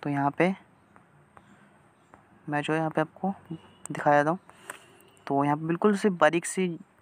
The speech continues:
एंड तक आपने फ़ोटो को रहने देना है, बिल्कुल एंड तक, जैसे कि ये कम हो गई है। और यहाँ पे ये भी, ये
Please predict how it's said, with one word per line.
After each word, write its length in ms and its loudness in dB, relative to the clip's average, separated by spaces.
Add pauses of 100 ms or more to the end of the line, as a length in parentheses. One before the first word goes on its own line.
(160)
एंड 240 2
तक 140 6
आपने 220 4
फ़ोटो 260 0
को 80 0
रहने 180 2
देना 180 -2
है, 100 -6
बिल्कुल 240 -2
एंड 160 2
तक, 80 -2
जैसे 200 -4
कि 80 -2
ये 200 0
कम 200 4
हो 120 0
गई 160 -2
है। 120 -6 (880)
और 320 -2 (140)
यहाँ 280 -6
पे 140 2
ये 80 2
भी, 240 -4 (1800)
ये 320 -2